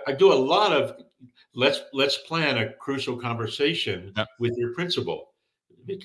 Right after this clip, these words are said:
Speaker 1: because they're s-, they're
Speaker 2: Love
Speaker 1: s-,
Speaker 2: it.
Speaker 1: they're s-, they're s-, they're swallowed up. They're,
Speaker 2: Yep.
Speaker 1: they're burdened down, you know, and they get discouraged, and, and, uh, and I,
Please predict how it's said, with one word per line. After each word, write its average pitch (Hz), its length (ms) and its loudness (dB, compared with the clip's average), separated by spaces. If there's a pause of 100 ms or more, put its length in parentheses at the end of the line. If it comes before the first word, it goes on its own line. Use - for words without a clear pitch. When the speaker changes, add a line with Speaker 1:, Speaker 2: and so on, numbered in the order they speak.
(100)
Speaker 1:
because 117 320 0
they're 139 140 6
s-, - 300 0
they're 123 120 4
Speaker 2:
Love - 80 4
Speaker 1:
s-, - 100 -2
Speaker 2:
it. - 100 -14
Speaker 1:
they're 123 120 0
s-, - 380 -8
they're 127 120 0
s-, - 360 -6 (320)
they're 131 120 2
swallowed 147 920 4
up. 147 420 -4 (240)
They're, 127 120 -4
Speaker 2:
Yep. 202 160 -2
Speaker 1:
they're 127 180 -4 (120)
burdened 160 480 6
down, 151 540 0
you 131 140 -6
know, 104 100 -4 (220)
and 131 160 -2
they 123 120 2
get 143 360 -2
discouraged, 156 800 -4
and, 110 340 -8
and, 107 380 -10
uh, 104 240 -10 (920)
and 107 120 -10
I, 117 160 -4